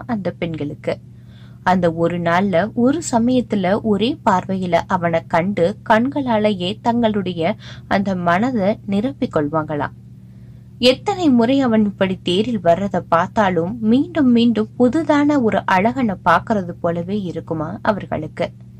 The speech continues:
அடுத்த முறை புகுட்டுள்ளினி இந்த தேர்வுலா வரும் வரை பார்வையால் பருகிக் கொண்ட அழகே போதுமானதா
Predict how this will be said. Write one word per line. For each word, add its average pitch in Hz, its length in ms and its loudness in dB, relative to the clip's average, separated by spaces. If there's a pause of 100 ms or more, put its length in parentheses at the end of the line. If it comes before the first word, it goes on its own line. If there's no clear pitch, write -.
(680)
அடுத்த 294 440 4
முறை 240 320 6
புகுட்டுள்ளினி 240 800 2 (140)
இந்த 214 340 2
தேர்வுலா 226 560 4
வரும் 175 300 4
வரை 208 240 2 (140)
பார்வையால் 220 720 4
பருகிக் 269 400 4
கொண்ட 202 340 4
அழகே 185 440 2 (120)
போதுமானதா 208 720 2